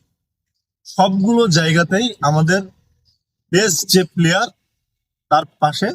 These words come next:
আমরা, আহ, ব্যাকআপ হিসাবে যে প্লেয়ারগুলোকে দেখছি, তারাও কিন্তু অনেক উন্নত মানের ক্রিকেট খেলে।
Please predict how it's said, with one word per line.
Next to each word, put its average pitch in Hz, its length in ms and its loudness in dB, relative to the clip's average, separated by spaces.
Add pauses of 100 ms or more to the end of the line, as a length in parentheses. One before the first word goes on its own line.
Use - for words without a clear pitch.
(140)
আমরা, 143 260 0 (360)
আহ, 117 400 -2 (440)
ব্যাকআপ 151 260 -2
হিসাবে 156 320 -2
যে 147 120 -2
প্লেয়ারগুলোকে 139 560 -2
দেখছি, 135 340 -4 (840)
তারাও 151 240 -2
কিন্তু 156 340 -2
অনেক 143 300 -4
উন্নত 139 280 0
মানের 139 280 -2
ক্রিকেট 135 300 -8
খেলে। 175 180 -2